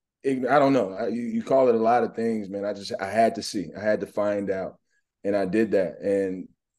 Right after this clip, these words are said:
it was the best decision I ever made. L S U is an incredible place. I was with two incredible staffs. I played with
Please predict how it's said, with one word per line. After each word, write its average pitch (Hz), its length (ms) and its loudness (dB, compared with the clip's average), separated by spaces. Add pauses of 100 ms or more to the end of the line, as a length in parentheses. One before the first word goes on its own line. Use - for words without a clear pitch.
it 110 80 -6
was 110 140 -2
the 98 80 -4
best 113 240 2
decision 104 340 -4
I 101 40 -2
ever 98 160 -2
made. 95 200 -2
L 107 120 0
S 107 140 -4
U 117 80 -2
is 104 120 -2
an 101 80 -6
incredible 101 560 -2
place. 104 460 -2
I 95 120 -2
was 98 180 0
with 98 320 -4 (460)
two 123 280 0
incredible 104 480 0
staffs. 95 760 -4 (320)
I 90 80 -8
played 107 360 -2
with 95 240 -4